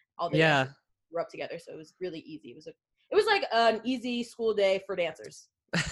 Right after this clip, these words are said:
Speaker 1: You know?
Speaker 2: <laughs> Like, get to take the day off, you
Speaker 1: Yeah,
Speaker 2: know,
Speaker 1: and
Speaker 2: be
Speaker 1: do
Speaker 2: in a
Speaker 1: something that we
Speaker 2: movie.
Speaker 1: love. Yeah.
Speaker 2: Yeah.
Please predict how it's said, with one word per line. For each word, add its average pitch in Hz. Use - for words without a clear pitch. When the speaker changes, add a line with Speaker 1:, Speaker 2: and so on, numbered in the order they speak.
Speaker 1:
You -
know? 214
Speaker 2:
<laughs> 202
Like, 160
get 165
to 170
take 160
the 160
day 170
off, 139
you 147
Speaker 1:
Yeah, -
Speaker 2:
know, 127
Speaker 1:
and -
Speaker 2:
be 156
Speaker 1:
do -
Speaker 2:
in 160
a 160
Speaker 1:
something 156
that 147
we 135
Speaker 2:
movie. 131
Speaker 1:
love. 143
Yeah. 160
Speaker 2:
Yeah. 127